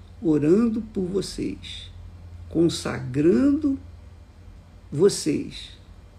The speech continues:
como ofertas vivas do Senhor Jesus. E o Espírito Santo vai descer sobre vocês. Vai haver um derramamento so-, do Espírito Santo sobre todos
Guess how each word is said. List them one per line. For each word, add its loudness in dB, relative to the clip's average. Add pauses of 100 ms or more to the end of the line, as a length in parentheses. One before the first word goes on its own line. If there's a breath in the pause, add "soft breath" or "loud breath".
(540)
como 2
ofertas -4
vivas -6
do -12
Senhor -6
Jesus. -10 (300 loud breath)
E -2
o 2
Espírito -2
Santo -2
vai 0
descer -6
sobre -8
vocês. -8 (480 loud breath)
Vai 0
haver 2
um 2
derramamento 2 (140)
so-, -12 (320)
do -2
Espírito -6
Santo -8
sobre -10 (140)
todos 0